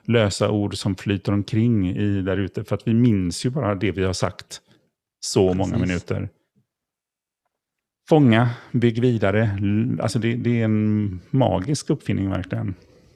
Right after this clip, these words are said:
Speaker 1: Eh, digitalt. Oj. Ehm.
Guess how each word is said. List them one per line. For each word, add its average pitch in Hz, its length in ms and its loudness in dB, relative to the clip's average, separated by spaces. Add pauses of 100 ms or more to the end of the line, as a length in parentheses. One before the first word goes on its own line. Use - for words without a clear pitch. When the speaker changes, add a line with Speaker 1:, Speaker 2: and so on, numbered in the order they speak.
(1300)
Speaker 1:
Eh, 110 340 2
digitalt. 139 1000 -2
Oj. 110 480 0 (360)
Ehm. 98 1000 -2